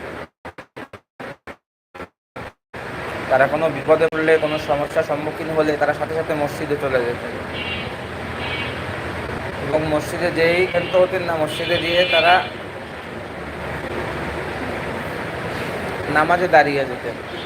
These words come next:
এবং দেখা যেত পরিশেষে নামাজ যখন শেষ হয়েছে, তাদের বিপদটা দূর হয়ে গেছে। আবার আপনারা সকলেই জানেন, হযরত আলী রাদিয়াল্লাহু তাআলা আনহু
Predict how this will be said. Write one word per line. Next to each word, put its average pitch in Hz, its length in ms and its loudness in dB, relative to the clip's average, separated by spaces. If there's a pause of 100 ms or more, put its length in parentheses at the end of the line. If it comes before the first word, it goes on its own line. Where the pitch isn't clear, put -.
(560)
এবং 160 240 4 (380)
দেখা 156 240 6
যেত 180 280 0
পরিশেষে 180 640 4
নামাজ 156 340 2
যখন 170 280 2
শেষ 160 220 -2
হয়েছে, 175 340 2
তাদের 165 220 4
বিপদটা 156 420 4
দূর 147 220 2
হয়ে 135 240 2
গেছে। 117 200 -4 (1300)
আবার 147 180 8 (520)
আপনারা 156 260 2
সকলেই 170 420 4
জানেন, 165 360 6
হযরত 160 280 0
আলী 156 220 2
রাদিয়াল্লাহু 160 580 4
তাআলা 170 200 6
আনহু 156 400 2